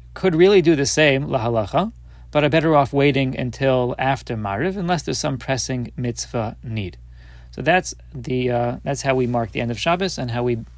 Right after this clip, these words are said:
begin to engage with Malacha. Now let's move on to Havdalah itself.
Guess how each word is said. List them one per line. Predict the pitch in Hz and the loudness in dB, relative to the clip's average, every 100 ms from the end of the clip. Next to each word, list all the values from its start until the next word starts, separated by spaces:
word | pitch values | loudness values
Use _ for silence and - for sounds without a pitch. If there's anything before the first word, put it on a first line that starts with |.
| - | -8
begin | 127 120 127 120 110 - - - | -4 0 0 -2 -8 -16 -20 -18
to | - 123 117 | -8 -4 -4
engage | - 117 120 120 | -4 -2 -2 -2
with | 120 117 | -2 -6
Malacha. | 120 113 110 - - - - - - - | -4 -2 -2 -2 -14 -20 -20 -20 -20 -4
Now | 156 160 | 2 4
let's | 156 165 165 | 4 -2 0
move | 156 - | 0 2
on | 143 135 | 0 0
to | - 131 127 | 0 -2 0
Havdalah | 117 117 123 120 | -4 -2 0 0
itself. | - - - - - | -2 -6 -8 -10 -18